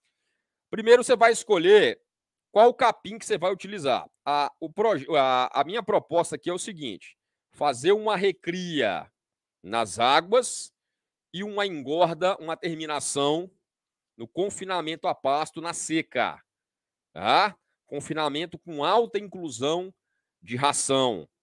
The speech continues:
tá? Usando o próprio pasto como volumoso. Eu vou utilizar o quê? Eu vou utilizar o capim mombaça adubado, adubado pesado, com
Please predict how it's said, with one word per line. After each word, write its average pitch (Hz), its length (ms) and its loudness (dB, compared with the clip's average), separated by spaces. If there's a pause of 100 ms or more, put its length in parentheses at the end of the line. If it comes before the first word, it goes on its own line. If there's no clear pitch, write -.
(460)
tá? 151 480 4
Usando 175 440 -6
o 185 40 -4
próprio 226 400 -2
pasto 185 460 -2
como 190 200 -14
volumoso. 156 720 -6 (1400)
Eu 156 100 -4
vou 175 140 4
utilizar 196 500 2
o 175 60 2
quê? 113 300 -4
Eu 113 100 -4
vou 160 140 -2
utilizar 147 440 -2
o 135 80 0
capim 156 400 -2
mombaça 131 760 0
adubado, 131 720 -4 (800)
adubado 139 440 2
pesado, 131 640 0
com 151 200 -16